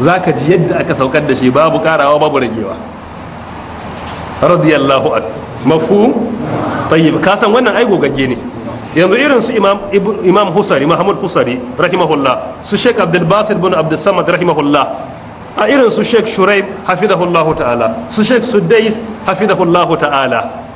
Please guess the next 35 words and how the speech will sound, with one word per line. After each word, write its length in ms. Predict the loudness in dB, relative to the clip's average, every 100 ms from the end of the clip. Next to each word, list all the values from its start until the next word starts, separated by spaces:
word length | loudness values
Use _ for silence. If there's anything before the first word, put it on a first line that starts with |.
| -18 -18 -16 -14 -2
da 140 | 2
makamantansu 720 | 2 2 2 2 2 2 2
ga 140 | 0 0
sunan, 260 | 0 0 -2 -6 -14 -18 -18 -18 -6
su 120 | -2
Shatiri 400 | 2 2 2 0
ko? 240 | 2 0 0 -6 -10 -12 -12 -12 -10 -10 -8 -8 -8 -10 -10 -10 -10 -10 -10 -6
Kar 160 | -2 0
ustaz 300 | 2 0 0
ya 60 | 2
taɓa 160 | 2 2
su 140 | 2
Mahir 320 | 2 4 2
ko? 400 | 2 2 2 -2 -8 -10 -12 -10 -6 -2
Hafizahumullahu 760 | -2 2 2 2 2 2 2 2
ta'ala, 240 | 2 2
su 140 | 2 2
Ghamidi 400 | 2 2 2 2
duka. 400 | 0 0 -2 -4 -10 -14 -2
Ai 160 | 0 4
mu 260 | 4 4
ne 140 | 4 4
muke 300 | 2 0 0
sauraro 260 | 2 2 2
muka 180 | 2 0
ce, 100 | -2
"Kai, 260 | 0 0 0
sun 180 | 0 2
iya." 160 | 2 2 -4 -10 -12 -12 -12 -12 0
Ko 120 | 2 2
aran 300 | 2 2 2
ma 120 | 0
yaba, 280 | 2 2 2 2
ko 200 | 0 2
wane 240 | 2 2